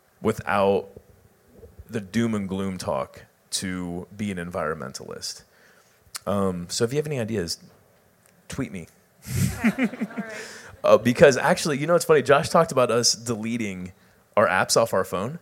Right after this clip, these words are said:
Speaker 1: So the whole thing is, like, what that forces me to do is I have to choose the times when I'm going to go to Facebook on my computer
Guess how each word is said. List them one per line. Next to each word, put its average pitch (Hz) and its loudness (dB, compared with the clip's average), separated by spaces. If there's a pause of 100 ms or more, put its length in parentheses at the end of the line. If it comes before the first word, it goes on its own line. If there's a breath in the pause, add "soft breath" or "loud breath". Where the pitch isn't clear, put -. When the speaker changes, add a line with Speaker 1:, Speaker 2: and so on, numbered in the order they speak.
(640 loud breath)
Speaker 1:
So 123 6
the 120 4
whole 170 4
thing 156 2
is, 104 -4
like, 98 0 (600)
what 131 0
that 131 4
forces 135 0
me 120 -6
to 101 -6
do 107 -2
is 92 -4
I 104 2
have 117 -2
to - -10
choose 101 -4 (440 soft breath)
the 101 -8
times 104 -2
when 95 -4
I'm 92 -4
going 98 -2
to 90 -4 (120)
go 104 0
to 98 -2
Facebook 98 0
on 95 -4
my 90 -4
computer 98 -8